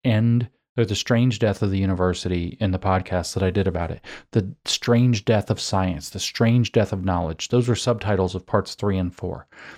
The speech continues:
In fact, it begins by saying that sustainability is the red thr-, no, sorry, transformation is a red thread that runs through all the sustainability goals. So the first episode was called The Red Thread. The second episode was called A New Sensibility, because it actually, through the introduction, describes how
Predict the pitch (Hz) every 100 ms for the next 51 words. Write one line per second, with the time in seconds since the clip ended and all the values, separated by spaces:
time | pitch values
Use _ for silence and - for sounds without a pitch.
0 | _ - 117 113 101 _ _ _ _ _
1 | _ _ _ 135 110 104 123 131 117 104
2 | 110 107 101 - 104 110 107 95 98 98
3 | 98 95 90 87 92 104 98 - - 113
4 | 98 95 90 - 135 127 107 104 - 95
5 | 90 90 95 92 - 101 92 - 101 95
6 | - 98 90 - 98 95 92 117 143 120
7 | 110 107 104 110 - 123 113 117 104 107
8 | 101 - 104 95 92 - - - _ 113
9 | 101 95 90 - 98 82 - - - -
10 | 117 - 131 127 113 110 101 107 101 98
11 | - - _ 117 - - 101 101 101 -
12 | - 113 110 - 107 104 98 127 135 98
13 | 95 101 107 101 98 - 107 104 - 107
14 | 98 90 107 123 - 104 - - 143 143
15 | 104 98 92 92